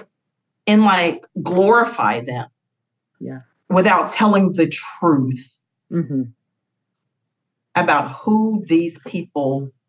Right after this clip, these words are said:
Speaker 1: are.
Speaker 2: Mm-hmm.
Speaker 1: And so I just, even, I mean, I could really,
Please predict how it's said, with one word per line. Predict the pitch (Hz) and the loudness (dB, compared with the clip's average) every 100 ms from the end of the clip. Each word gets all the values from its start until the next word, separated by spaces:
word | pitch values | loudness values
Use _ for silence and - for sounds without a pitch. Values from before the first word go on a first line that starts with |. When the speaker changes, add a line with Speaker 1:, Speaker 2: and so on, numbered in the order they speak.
| _ _ | _ _
Speaker 1:
are. | 139 127 - - - - | 2 2 -2 -8 -12 -8
Speaker 2:
Mm-hmm. | 175 151 151 139 120 _ _ _ _ _ _ _ _ _ _ _ _ _ _ _ _ _ _ _ _ _ _ _ _ _ _ - | -4 -4 -4 -6 -10 _ _ _ _ _ _ _ _ _ _ _ _ _ _ _ _ _ _ _ _ _ _ _ _ _ _ -2
Speaker 1:
And | 185 180 | -2 -2
so | - 202 196 185 180 - - _ _ _ - | 0 4 4 6 4 2 -6 _ _ _ -2
I | 196 | 0
just, | - 214 226 - 220 | 0 0 0 -2 -2
even, | 226 233 | 2 2
I | 214 208 | 4 2
mean, | 202 | 2
I | 190 | 0
could | 196 170 | -2 -2
really, | 175 180 165 | -2 2 0